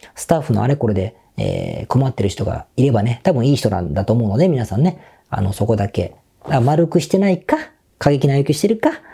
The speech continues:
あの、入れ替えるって選択をし-、気づいてるくせに取ってないか、だと思うから、あの、そこはね、多分入れ替えるのは、あの、良き人なのか、もしくは、あれでしょう。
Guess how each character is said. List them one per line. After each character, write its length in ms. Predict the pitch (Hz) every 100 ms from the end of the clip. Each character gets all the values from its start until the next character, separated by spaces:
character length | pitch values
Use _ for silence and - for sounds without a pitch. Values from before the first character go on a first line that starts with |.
| - -
あ 80 | 113
の、 60 | 117
入 100 | 151
れ 80 |
替 200 | 156 160
え 40 | 156
る 80 | 214
っ 20 |
て 120 | 175
選 160 | 127 117
択 220 | 117 180
を 200 | 131 - _ _ _ _
し-、 280 | - - - _
気 100 | 240
づ 100 | 294
い 60 |
て 80 | 285
る 80 | 226
く 40 |
せ 60 | 208
に 60 | 151
取 120 | 151
っ 40 |
て 80 | 123
な 80 | 98
い 60 |
か、 180 | 95 - _ -
だ 120 | 120
と 80 | 113
思 160 | 117
う 60 | 107
か 100 | 113
ら、 240 | 131 107 _ _ _
あ 140 | -
の、 160 | 101 95
そ 140 | -
こ 120 | 110 113
は 80 |
ね、 220 | 135 151 - _ -
多 100 | 143
分 160 | 95 - _ _ _
入 160 | - 123
れ 0 |
替 140 | 135
え 40 | 113
る 60 |
の 80 | 170
は、 200 | 185 104 - _ _ - -
あ 60 | -
の、 400 | 101 - - - _ _ _ _ -
良 100 | 165
き 120 | 147
人 120 | 165
な 80 | 143
の 120 | 147
か、 260 | - 247 - _ _ _
も 80 | 160
し 80 | -
く 100 | 110
は、 180 | 98 - - _
あ 80 | 98
れ 60 |
で 80 | 139
し 120 | 151
ょ 60 |
う。 20 | -